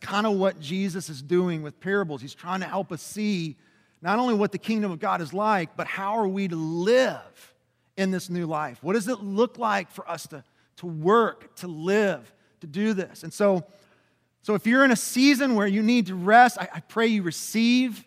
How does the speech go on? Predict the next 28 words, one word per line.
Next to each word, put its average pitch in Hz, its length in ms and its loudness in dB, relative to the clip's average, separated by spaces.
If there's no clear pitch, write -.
this 233 340 2
as 165 200 -8
like, 190 200 0
"Hey, 220 340 -4
this 233 180 -6
is 285 120 -8
okay 294 320 4
to 254 100 -6
rest. - 460 -4
It's 180 140 -14
okay." 233 460 -4
All 214 60 -8
right, 214 240 -2
receive 226 400 -4
that. 175 180 2
But 190 140 -4
also 226 460 -4
hear 226 300 -4
the 208 120 -2
Holy 190 180 -2
Spirit 208 460 -6
hopefully 226 400 -6
tugging 202 380 -8
on 190 80 -8
your 185 100 -8
heart, 180 300 -6
going, 175 260 -6
"Look, 214 240 -2